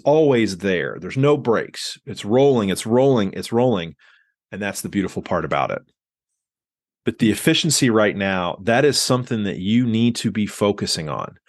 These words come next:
No wasted movements, no wasted steps. If you can put things off to the end of the day that have nothing to do with your business, do that. Okay? Conversations with friends,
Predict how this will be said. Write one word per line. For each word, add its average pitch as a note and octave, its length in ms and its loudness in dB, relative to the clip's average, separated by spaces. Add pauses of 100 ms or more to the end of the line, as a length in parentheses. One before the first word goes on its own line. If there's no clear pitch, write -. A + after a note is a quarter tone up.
(300)
No A#2 260 4
wasted A#2+ 480 2
movements, F#2+ 600 0
no G#2+ 280 2
wasted G#2+ 520 2
steps. - 520 0 (300)
If G2+ 160 -4
you D#3+ 80 2
can E3 180 0
put C#3 240 0
things D#3 300 0
off A#2+ 240 2
to - 100 -6
the F#2+ 220 -10
end A#2 180 2
of C3 60 2
the B2+ 100 2
day G#2+ 460 4 (320)
that A2+ 100 0
have A2+ 160 2
nothing A#2 340 2
to C3 100 -4
do B2 160 4
with A#2 160 0
your G#2+ 180 4
business, B2+ 720 -2 (320)
do G#2 200 4
that. D2 340 -4 (800)
Okay? A2 360 0 (1080)
Conversations A2+ 840 0
with F2+ 100 -6
friends, C3 800 2